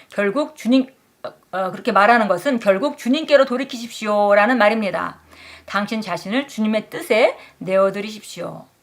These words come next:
예, 그래서 우리가 주님께, 어, 정말, 어, 그 우리가 "주님께 내어 드리-, 드리십시오. 당신을 주님께 드리십시오." 그런 얘기는 주님의 뜻에 맞게 우리가 그 주님의 최고의 뜻을 발견하려고 하고 그 뜻에 내 자-,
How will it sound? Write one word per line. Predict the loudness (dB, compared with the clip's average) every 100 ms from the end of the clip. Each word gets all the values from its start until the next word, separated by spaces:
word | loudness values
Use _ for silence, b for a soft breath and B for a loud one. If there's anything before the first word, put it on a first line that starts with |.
| _ _ _ _ -10
예, | -10
그래서 | -8 -8
우리가 | -6 -6
주님께, | -2 0 0 -2 -4 -2 0 0 -2 -4 B B B -10
어, | -10 -8
정말, | -10 -8 -8 -8 -12 b b
어, | -16 -12 -12 -12
그 | -14 -12 -14 -16 b b b -14
우리가 | -6 -6 -6
"주님께 | -4 -2 -2 -4 -4
내어 | 0 0 -2
드리-, | -6 -10
드리십시오. | -14 -12 -12 -14 -10 -4 -2 -2 -4 -10
당신을 | -12 -10 -8 -8
주님께 | -6 -8 -8
드리십시오." | -10 -10 -12 -10 -4 -2 -2
그런 | -2 -4
얘기는 | -4 -6 -4 -2 -4 -10 B B B
주님의 | -6 0 0 -2 -4
뜻에 | -8 0 0 0
맞게 | -6 -8 -8 0 0
우리가 | 0 -4 0 0 -2 B
그 | -10 -10 -10 _
주님의 | -6 -4 -4
최고의 | -6 -4 -2 -2
뜻을 | -6 -4 -4
발견하려고 | -2 0 4 4 2 0
하고 | -4 0 0 -2 B
그 | -6 -6
뜻에 | -4 0 2
내 | 2
자-, | -2 -12